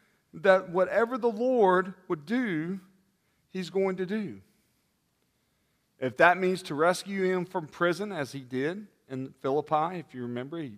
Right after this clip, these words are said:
uh, um, him and Silas were, um, singing, and the, you know, and they were rescued, and the bar, the bars shook, and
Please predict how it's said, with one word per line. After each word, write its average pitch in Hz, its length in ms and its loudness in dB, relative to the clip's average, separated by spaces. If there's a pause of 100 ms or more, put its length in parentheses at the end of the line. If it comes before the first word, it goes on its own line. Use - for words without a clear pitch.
(460)
uh, 107 260 -6
um, 107 240 -6 (640)
him 139 300 -2
and 123 80 -4
Silas 139 480 4
were, 117 220 -8
um, 110 240 -6 (120)
singing, 156 560 -6
and 98 220 -10 (440)
the, 113 300 -2
you 117 140 -8
know, 107 340 -6
and 110 380 -8
they 117 100 -2
were 110 160 -8
rescued, 170 640 -2
and 107 220 -4
the 104 60 -8
bar, 131 560 2
the 113 80 -8
bars 131 400 2
shook, 175 440 -4
and 110 180 -8